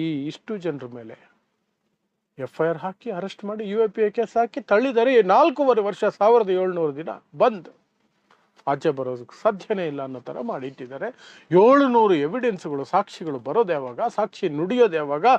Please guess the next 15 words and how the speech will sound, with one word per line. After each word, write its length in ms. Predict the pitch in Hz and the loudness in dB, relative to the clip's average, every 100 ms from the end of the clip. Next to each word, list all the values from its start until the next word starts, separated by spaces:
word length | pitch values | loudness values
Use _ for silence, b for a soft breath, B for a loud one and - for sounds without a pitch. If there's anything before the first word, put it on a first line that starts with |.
| B B 247 | B B 2
ಎಷ್ಟು 320 | 240 - 294 | 2 4 4
ವರ್ಷ 240 | 262 - | 4 4
ಆಗುತ್ತೆ? 760 | 240 220 208 262 285 269 _ - | 4 4 2 4 4 2 _ 2
ಇವರ 180 | 233 254 | 4 6
ಇಡೀ 440 | 214 202 285 330 | 4 4 6 6
ಜೀವನ 400 | 202 165 285 311 294 190 | 4 2 4 6 4 4
ಜೈಲಲ್ಲೇ 440 | 233 277 294 277 | 4 6 4 4
ಕೊಳಿಸ್ಬೇಕು 680 | 247 247 - - 214 208 196 | 2 0 0 -4 -4 -4 -6
ಅನ್ನುವಂಥದ್ದು 580 | 190 190 180 - 175 | -6 -6 -6 -4 -2
ಇವ್ರ 220 | 170 160 156 | -2 -2 -4
ತಂತ್ರಗಾರಿಕೆ 680 | 156 151 156 147 135 123 | -6 -4 -4 -4 -6 -10
ಅನ್ನೋ 160 | 135 131 | -10 -10
ಪ್ರಶ್ನೆಗಳು 480 | 131 127 156 185 240 | -14 -14 -8 -4 -2
ಇಲ್ಲಿ 140 | 185 | -2
ಬರ್ತವೆ. 720 | 160 156 156 175 240 - - | -4 -4 -2 2 0 -2 -20